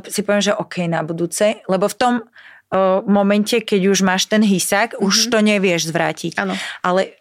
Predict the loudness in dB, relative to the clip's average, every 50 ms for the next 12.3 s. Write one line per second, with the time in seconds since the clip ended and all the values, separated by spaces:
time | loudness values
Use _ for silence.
0 | _ _ _ -2 0 0 0 0 -2 0 0 0 0 -2 -2 -2 0 0 0 0
1 | 0 0 0 0 0 2 0 0 0 0 0 0 2 2 2 2 2 2 2 2
2 | 2 0 0 0 0 0 0 2 2 2 2 2 2 2 2 2 2 2 2 2
3 | 2 2 0 -2 -2 -6 -4 -2 0 0 0 -2 -2 -2 -4 -2 -2 -2 -2 -2
4 | -2 -2 0 0 0 -2 -2 -2 -4 -2 -2 0 0 0 2 2 2 2 2 0
5 | 0 0 0 0 0 0 0 0 0 -2 -2 -2 -2 0 0 0 0 0 -2 -4
6 | -4 -6 -4 -2 0 2 2 0 0 0 0 2 2 2 2 0 -2 -4 -10 -16
7 | -14 -14 -14 -16 -12 _ -2 0 2 4 2 2 2 2 0 0 0 0 0 0
8 | 0 0 0 0 0 0 0 0 -2 -2 -2 0 0 2 2 2 2 0 -2 0
9 | 0 0 2 2 2 2 0 0 -2 -2 -2 0 0 0 2 0 0 0 0 0
10 | 0 2 2 2 2 2 0 0 0 -2 -2 0 2 2 4 4 4 2 2 2
11 | 2 2 2 0 2 0 0 0 -2 -4 -10 -20 -20 _ _ _ _ _ _ _
12 | -2 0 0 0 0 -2